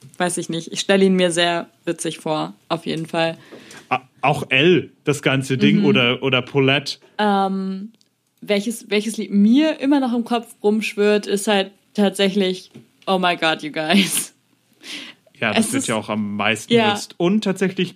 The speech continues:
Speaker 2: Gay or European, weil einfach die Szene so gut war. Ich hab weniger die Melodie im Kopf, aber
Speaker 1: Mhm.
Speaker 2: ich hab die Bilder, so
Speaker 1: Ja.
Speaker 2: dieses Staging
Speaker 1: Ja.
Speaker 2: und alles.
Speaker 1: Aber Oh My God,
Speaker 2: Wirklich super.
Speaker 1: komplett.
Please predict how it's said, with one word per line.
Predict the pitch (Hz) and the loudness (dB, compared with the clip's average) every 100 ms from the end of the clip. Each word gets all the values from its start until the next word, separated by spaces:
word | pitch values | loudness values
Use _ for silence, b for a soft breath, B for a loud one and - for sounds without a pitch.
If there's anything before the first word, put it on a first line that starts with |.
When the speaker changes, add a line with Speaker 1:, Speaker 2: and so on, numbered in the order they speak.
| _ | _
Speaker 2:
Gay | - 180 208 | 0 2 4
or | 180 | 2
European, | 180 170 170 - 190 147 131 | 2 2 0 -2 -2 -2 -2
weil | 131 139 | -2 -2
einfach | 143 151 | -2 -4
die | 139 | -6
Szene | 147 247 214 185 | -6 0 2 2
so | 135 135 | 0 -4
gut | 120 123 | -6 -2
war. | 127 | -2
Ich | 175 | -2
hab | 170 B B B | -4 B B B
weniger | 190 220 185 | 2 4 4
die | 175 | 4
Melodie | 160 143 131 180 254 | 4 2 2 2 2
im | 156 | 0
Kopf, | - 170 | -2 0
aber | 240 | 0
Speaker 1:
Mhm. | |
Speaker 2:
ich | - 131 | 0 -4
hab | 127 | -4
die | 143 | -8
Bilder, | 127 180 240 160 139 | -2 2 2 2 2
so | 135 | 0
Speaker 1:
Ja. | - | 0
Speaker 2:
dieses | 139 135 - | -2 -4 -2
Staging | 175 208 214 156 131 | 2 2 2 2 0
Speaker 1:
Ja. | 127 | 0
Speaker 2:
und | 113 | 0
alles. | 113 110 - B B B B _ _ _ _ 160 139 131 _ b b b _ - | -2 -2 -8 B B B B _ _ _ _ _ -20 _ _ b b b _ -2
Speaker 1:
Aber | 202 196 | 0 2
Oh | 220 | 2
My | 240 233 | 2 2
God, | 226 226 240 | 0 0 2
Speaker 2:
Wirklich | 131 113 | 0 -2
super. | - 110 113 95 95 - | -6 -8 -8 -8 -12 -4
Speaker 1:
komplett. | 208 208 220 175 190 | -2 0 -2 -4 -6